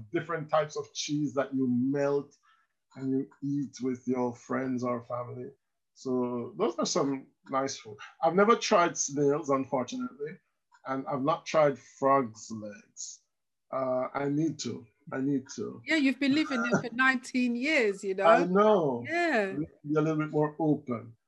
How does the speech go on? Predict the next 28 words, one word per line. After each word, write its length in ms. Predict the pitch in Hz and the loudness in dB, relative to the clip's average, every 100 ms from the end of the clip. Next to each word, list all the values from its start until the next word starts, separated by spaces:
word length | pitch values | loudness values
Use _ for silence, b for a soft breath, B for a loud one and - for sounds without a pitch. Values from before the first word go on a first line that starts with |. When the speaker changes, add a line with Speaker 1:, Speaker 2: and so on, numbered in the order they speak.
| _ 190 | _ -16
Speaker 2:
Mm-hmm. 420 | 190 208 196 180 | -8 -6 -4 -2
Speaker 1:
But, 200 | 139 170 - - | -2 -4 -10 -12
um, 360 | 127 123 92 - - | -10 -12 -16 -20 -8
yeah. 200 | 143 104 _ _ _ _ _ _ _ _ _ _ | -6 -6 _ _ _ _ _ _ _ _ _ _
Speaker 2:
Awesome. 640 | 196 214 220 220 202 185 180 | -2 0 -2 -4 -4 -4 -4
I 180 | 214 226 | -4 -2
have 240 | 220 214 _ - | -6 -10 _ -8
gotten 320 | 196 - 190 | -8 -8 -12
such 320 | - 247 - | -12 -12 -10
a 40 | |
great 320 | 214 214 196 - | -8 -4 -4 -4
insight, 580 | 220 214 - 180 170 - _ - | -6 -6 -4 -2 -2 -6 _ -8
and 100 | 220 | -6
I'm 120 | 269 | -6
quite 260 | - 226 214 | -4 -2 -2
inspired, 640 | 220 - 226 220 208 196 | -8 -6 -2 0 0 -2
you 80 | 190 | -4
know, 160 | 175 | -6
to 160 | 175 190 | -8 -10
be 160 | 170 180 | -4 -4
honest. 280 | 175 175 | -4 -6
I'm 160 | 202 208 | -4 -4
always 360 | 240 226 202 202 | -2 -2 -2 -4
inspired 480 | 185 - 190 185 | -10 -10 -8 -8
by 160 | 185 180 | -8 -10
people 420 | 180 190 185 175 | -8 -10 -8 -8
who 80 | 170 | -8
have, 240 | 170 170 | -8 -8